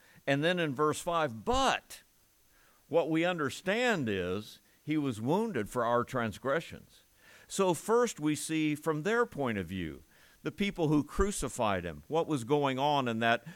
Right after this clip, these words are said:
early, uh, time when he was taken, uh, to be crucified. Notice, first of all, I think that the first part of verse four is saying he was relieving our burdens.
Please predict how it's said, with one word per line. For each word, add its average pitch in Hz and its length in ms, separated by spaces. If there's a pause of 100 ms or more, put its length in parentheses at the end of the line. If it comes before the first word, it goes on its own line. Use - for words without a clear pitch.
(160)
early, 135 500 (240)
uh, 104 420
time 113 580
when 113 260
he 127 140
was 113 240
taken, 147 520 (320)
uh, 101 440 (380)
to 143 260
be 131 180
crucified. 107 840 (240)
Notice, 185 480
first 156 340
of 120 140
all, 98 420 (480)
I 131 100
think 214 340
that 165 140 (200)
the 139 100
first 185 340
part 170 240
of 143 80
verse 143 240
four 143 360
is 117 80
saying 135 320
he 143 200
was 135 280
relieving 196 640
our 160 340
burdens. 107 1000